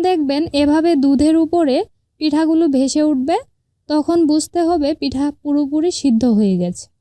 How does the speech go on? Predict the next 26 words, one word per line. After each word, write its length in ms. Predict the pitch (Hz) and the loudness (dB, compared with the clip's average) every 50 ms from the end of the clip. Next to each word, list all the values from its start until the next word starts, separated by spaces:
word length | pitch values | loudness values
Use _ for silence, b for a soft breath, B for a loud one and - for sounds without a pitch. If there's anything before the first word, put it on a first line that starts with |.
| _ _ _ _ _ _ _ _ _ | _ _ _ _ _ _ _ _ _
এ 100 | - 294 | -6 -4
পর্যায়ে 460 | 302 339 359 370 339 339 381 381 381 370 | -2 0 0 0 0 0 0 0 0 0
পিঠাগুলো 480 | - 320 302 302 320 330 320 339 330 349 330 | -2 -2 -2 0 0 0 0 0 0 0 -2
সিদ্ধ 340 | - - - 285 247 247 262 311 320 | -4 -6 -4 -4 -4 -2 0 -2 -2
হয়ে 300 | 262 269 277 269 269 240 247 320 - - | 0 0 0 0 0 0 -2 -2 -2 -4
একেবারে 460 | 269 254 - 302 262 294 302 320 339 311 | -4 -2 0 0 0 0 0 2 2 2
নরম 360 | 277 262 247 247 254 277 302 320 | 2 2 2 2 2 2 0 0
তুলতুলে 480 | 302 - 285 285 269 254 262 240 220 208 | 0 0 0 0 0 0 0 0 0 0
থাকে, 340 | - - 196 180 - 190 208 - _ _ _ - | -2 -6 -12 -14 -12 -14 -20 -20 _ _ _ -6
তাই 180 | 320 320 330 320 | -4 -2 -2 -2
খুবই 320 | - - 311 330 311 359 359 | -2 -2 -2 0 2 0 0
আলতোভাবে 580 | 311 285 285 285 - 302 294 294 294 311 339 339 | 0 0 -2 0 0 0 0 2 2 2 2 2
নাড়তে 360 | 320 269 254 220 - - 220 | 2 0 0 -2 -4 -4 -4
হবে। 280 | 185 185 185 - - - - - - - - - - - - | -4 -4 -4 -6 -10 -16 -14 -12 -10 -10 -10 -12 -14 -10 -6
এখন 280 | 294 330 - 339 370 370 359 | -4 -2 0 2 2 4 4
কিন্তু 260 | 392 381 370 - 392 381 | 4 4 4 4 4 4
পিঠাগুলো 460 | 285 302 302 294 302 311 311 330 339 339 | 4 4 4 4 2 2 2 2 2 2
হয়ে 260 | 254 226 254 254 240 240 | 2 2 2 2 2 2
গেছে। 360 | 214 202 190 - - - - - - - - - - - - - _ _ - - | 2 0 -2 -2 -6 -10 -10 -14 -14 -16 -20 -20 -20 -20 -20 -20 _ _ -14 -6
আপনি 280 | 277 277 285 - 349 359 | -6 -6 -4 -2 -4 -2
চাইলে 340 | 339 381 370 370 339 277 277 330 | 0 0 2 2 2 2 0 0
স্বাদ 280 | 311 - - 269 269 254 262 269 | -2 -2 -2 -2 -2 0 0 0
বাড়ানোর 440 | 311 311 320 330 330 339 339 349 311 | 0 2 2 2 2 0 0 0 0
জন্য 300 | 320 349 349 330 302 254 240 302 427 - _ _ _ _ _ - | 0 0 0 0 0 0 -2 -2 -6 -8 _ _ _ _ _ -4
গুঁড়া 300 | 254 277 285 294 302 320 | 0 0 2 2 2 0
দুধ 180 | 294 339 339 | 2 0 0